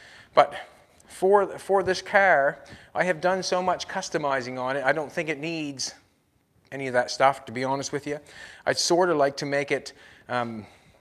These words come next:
wow, did they come like that? Sort of, you know, but it, you know, it didn't, obviously, because of the fr-, the way the front end looks, the way the hood fits, that sort of stuff. And it didn't have, no cars ever really came with the mufflers underneath the bottom, but I still want to have that fifties look.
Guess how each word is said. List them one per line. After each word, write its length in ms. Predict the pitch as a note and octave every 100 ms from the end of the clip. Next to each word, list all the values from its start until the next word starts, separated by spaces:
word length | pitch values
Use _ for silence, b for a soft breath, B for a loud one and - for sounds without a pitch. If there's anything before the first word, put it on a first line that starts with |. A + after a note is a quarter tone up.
| _
wow, 240 | - G#3+ A#2+
did 160 | A#2
they 80 | B2+
come 200 | B2+ F#3
like 200 | G#3 G3+
that? 280 | G3+ G#3 D#3+
Sort 280 | - G3 G3
of, 100 | G3
you 80 |
know, 180 | G3 G3+
but 140 | F#3 D#3
it, 80 |
you 100 | D3+
know, 260 | E3+ D3+ D3+
it 120 | C3
didn't, 260 | D#3+ E3+ C#3+
obviously, 540 | A#2+ A2+ A2+ - C3+
because 340 | D3 B2 C#3 A#2+
of 160 | A2 - B B
the 100 | -
fr-, 180 | - C3
the 140 | B2+
way 220 | B2+ B2+ B2+
the 80 |
front 240 | A#2 C3+ C3
end 220 | B2+ B2+
looks, 240 | C3 B2+
the 80 | -
way 120 | A#2+
the 120 | B2+ A2+
hood 240 | C3+ B2
fits, 340 | - C3+ -
that 180 | - A#2+
sort 200 | - C3+
of 80 | A#2+
stuff. 340 | - C#3+ C3 - B B B
And 160 | D#3 D3
it 180 | C3 C#3
didn't 280 | D#3 D3+ D3+
have, 260 | C#3+ -
no 180 | D#3 E3
cars 320 | D#3+ D#3+ C#3+
ever 200 | D3+ C#3
really 240 | C3 C#3+ C#3
came 320 | - D#3 D3
with 100 | C3+
the 80 | C#3+
mufflers 400 | D3 C#3+ D3+ C#3
underneath 300 | C#3+ C#3+ -
the 60 |
bottom, 440 | A2+ C#3+ C#3+ C#3+ E3 B B B
but 100 | C#3+
I 40 |
still 360 | D3+ - F#3+ F#3
want 140 | E3+
to 60 | D3+
have 200 | D#3 C#3
that 200 | C#3 -
fifties 560 | - D#3+ - D3 - - _ -
look. 400 | C3 B2 -